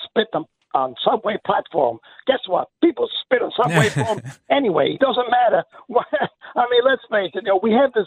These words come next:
Speaker 1: laws that we don't need. We have mountains and mountains of statutes that we don't need. But politicians like to have their names attached to it. And yes, I wish Republicans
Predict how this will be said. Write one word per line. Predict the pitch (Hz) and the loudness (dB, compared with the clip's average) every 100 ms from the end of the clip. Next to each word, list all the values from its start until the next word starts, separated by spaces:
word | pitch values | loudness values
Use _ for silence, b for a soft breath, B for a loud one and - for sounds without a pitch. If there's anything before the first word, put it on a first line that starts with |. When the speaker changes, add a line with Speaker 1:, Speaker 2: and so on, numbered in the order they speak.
| 165 | 2
Speaker 1:
laws | 175 214 202 190 | 4 4 2 0
that | - | -2
we | 160 175 | 0 2
don't | 165 151 | 2 0
need. | 143 135 | -4 -4
We | 165 | 0
have | 160 147 151 | 2 0 -6
mountains | 180 208 196 180 143 | -4 -4 -2 -4 -2
and | 165 147 | -4 -2
mountains | 156 165 147 165 127 - B B | -2 -2 -6 -12 -14 -18 B B
of | 165 135 - | -6 -6 -2
statutes | 156 147 135 147 - 143 | 0 0 -2 -8 -8 -2
that | 127 | 0
we | 135 | 2
don't | 131 127 120 | 2 0 -2
need. | 123 120 120 B B B - | -6 -6 -10 B B B -4
But | - - | -4 -4
politicians | - 226 226 277 294 247 156 156 | -2 -2 -2 -4 -2 -2 -2 0
like | 240 - | 0 0
to | 196 | 0
have | 233 170 | 0 -2
their | 190 | -2
names | 180 196 180 - | 2 2 2 0
attached | 147 - 294 - | -4 -2 -2 -2
to | 170 135 | -2 -2
it. | - B - | -4 B -6
And | 175 175 | -4 0
yes, | 220 151 - B B | 0 -2 -10 B B
I | - | 0
wish | - 262 254 - | 2 0 -2 -2
Republicans | 190 160 170 160 170 | 0 0 -2 -2 -8